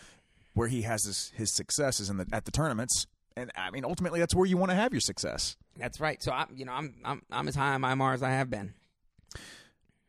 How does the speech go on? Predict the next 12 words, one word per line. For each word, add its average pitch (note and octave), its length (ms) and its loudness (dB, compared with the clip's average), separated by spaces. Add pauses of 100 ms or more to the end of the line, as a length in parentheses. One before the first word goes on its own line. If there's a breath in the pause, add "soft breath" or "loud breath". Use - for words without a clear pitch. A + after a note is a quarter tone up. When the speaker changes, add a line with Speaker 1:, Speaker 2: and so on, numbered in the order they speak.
(540)
Speaker 1:
How D3+ 80 0
high D#3 200 4
are C3+ 100 4
you A#2 160 4
on G2 80 0
Colin F2 300 0
Moore C#2+ 180 -6
right B1 160 -8
now? - 160 -2
Speaker 2:
Oof, B2 480 2
I'm A#2 200 4
not. G#2 280 -2